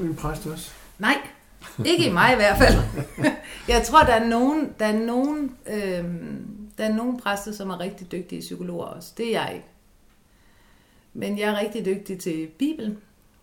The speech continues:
Speaker 2: og til tro, og så er jeg også rigtig, øhm, eller så er jeg i hvert fald vant til at ture og være i de der rum, hvor der bare ikke rigtig er nogen mening umiddelbart. Øhm,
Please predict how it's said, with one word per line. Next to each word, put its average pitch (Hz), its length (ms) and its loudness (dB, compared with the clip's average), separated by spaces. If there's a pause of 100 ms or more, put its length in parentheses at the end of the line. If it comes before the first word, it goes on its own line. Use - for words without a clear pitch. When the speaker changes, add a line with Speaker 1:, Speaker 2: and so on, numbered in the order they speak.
(240)
Speaker 2:
og 180 240 -6
til 151 540 -6 (480)
tro, 294 420 -10
og 185 120 -8
så 226 120 -6
er 233 60 -4
jeg 226 160 -6
også 220 200 -8
rigtig, 220 480 -8 (580)
øhm, 180 840 -6 (240)
eller 185 200 -10
så 220 140 -8
er 220 40 -2
jeg 220 140 -4
i 208 40 -6
hvert 220 180 -6
fald 214 280 -8
vant 220 340 -6
til 226 300 -6
at 208 180 -12
ture 233 500 -6
og 190 180 -8
være 196 420 -4
i 208 80 -10
de 220 160 -8
der 214 160 -2
rum, 196 240 -4
hvor 180 320 -8 (200)
der 196 80 -8
bare 196 340 -6
ikke 202 160 -10
rigtig 202 260 -8
er 190 120 -6
nogen 196 220 -4
mening 190 380 -6
umiddelbart. 180 520 -8 (880)
Øhm, 165 880 -6